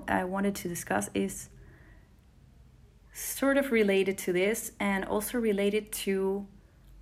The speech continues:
overproductivity. So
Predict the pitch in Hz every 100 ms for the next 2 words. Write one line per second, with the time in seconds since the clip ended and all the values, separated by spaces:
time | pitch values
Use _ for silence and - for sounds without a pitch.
0 | - - - - - - - - - -
1 | 196 180 175 - 165 165 - 156 - 156
2 | - - - - - - - - - -
3 | - - - - 202 196 196 196 196 202